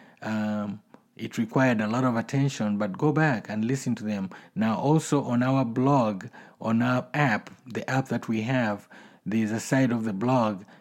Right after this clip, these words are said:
that will have all these scriptures listed, and kind of, um, I, I try to put it in, in an order that you can follow and understand more than a conversational order that we have in the podcast.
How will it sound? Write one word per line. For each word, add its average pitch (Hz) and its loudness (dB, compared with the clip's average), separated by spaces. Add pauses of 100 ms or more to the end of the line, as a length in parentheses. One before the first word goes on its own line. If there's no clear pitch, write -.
(140)
that 127 -2
will 117 2
have 120 0
all 123 0
these 117 -2
scriptures 110 -2
listed, 110 -4
and 101 -4
kind 139 2
of, 113 0
um, 107 -2 (440)
I, 110 -4
I 110 -2
try 127 0
to 120 0
put 120 0
it 117 -2
in, 107 0
in 110 -6
an 117 -4
order 120 0
that 110 -6
you 113 -4
can 101 -4
follow 127 0
and 107 0
understand 113 -2 (340)
more 127 2
than 107 0
a 104 -4
conversational 107 -2
order 113 -2
that 107 -6
we 107 -4
have 107 -4
in 101 -2
the 98 -4
podcast. - -4